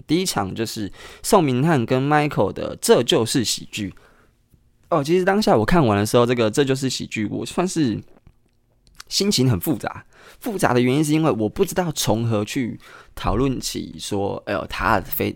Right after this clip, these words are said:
就是我在，那时候在想说，我要怎么跟大家聊说这个，这个专场，我有就是多么推荐大家去看。然后可是第二点是，他们好像没有要再办了，好像两场卖完就卖完了，就是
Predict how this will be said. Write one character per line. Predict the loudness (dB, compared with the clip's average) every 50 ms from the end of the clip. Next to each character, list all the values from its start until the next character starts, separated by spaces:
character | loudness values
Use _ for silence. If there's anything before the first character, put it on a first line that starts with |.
| -8 -12 -4
就 | -2 -2
是 | 0 0 0 0 0 0
我 | -2 0
在， | 0 0 -2 -2 -2
那 | -6 -4
时 | 0 0
候 | 0
在 | 0 0 -4
想 | -4 -6 -8 -8
说， | -8 -6 -4 -4 -4 -4 -8 -18 -20 -18 -20 -16 -8
我 | -4 -2 -2
要 | -2 -2
怎 | -4 -6
么 | -6 -2
跟 | -2 -2 -2
大 | 0 0 0 0
家 | 0 -2 -2 -2 -4 -6 -8 _ -20 _ _ _ _ _ _ _ _ -20 -20 _ _ _ _ _ _ -4
聊 | 0 2 2 4 2 2 0
说 | 0 2 2 2 2 2 0 -2 -2
这 | -4 -2
个， | -2 -2 -2 -4 _
这 | -4 -2
个 | -2 -2
专 | -2 0 -2 -2 -2
场， | -4 -6 -6 -8 -8 -8 -4
我 | -2 -2
有 | 0 -2 -4 -6 -10 -20 _
就 | -6 -6 -4
是 | -4 -4 -6 -6 -6 -8 -10 -12 -14 -16 -20 -20 -20 -8 2
多 | 4 4 4
么 | 4 0
推 | 0 2 2 2
荐 | 4 2 0 0
大 | 0 0
家 | 0 0
去 | -2 -4
看。 | -4 -6 -8 -10 -8 -10 -4
然 | 0 2 6
后 | 6 4
可 | 6 4 2
是 | 2 2 0 -2 -4 -6 -16 -12 -2 4
第 | 6 8
二 | 8 6
点 | 4 2 -2
是， | -2 -2 -2 -2
他 | 0 0 0
们 | 2
好 | 4 2 2
像 | 2 -2 -4 -4 0
没 | 2 4 4
有 | 6 6
要 | 6 4 4
再 | 4 4 2
办 | 6 4 4 4 4
了， | -2
好 | 0
像 | 0 2 2
两 | 4 2 2
场 | 2 2 2 4
卖 | 4 4 4
完 | 4 2 0
就 | 0 0
卖 | 2 2 0 0
完 | -2 -6 -6
了， | -6
就 | -4 -4 -4
是 | -4 -2 -2 -2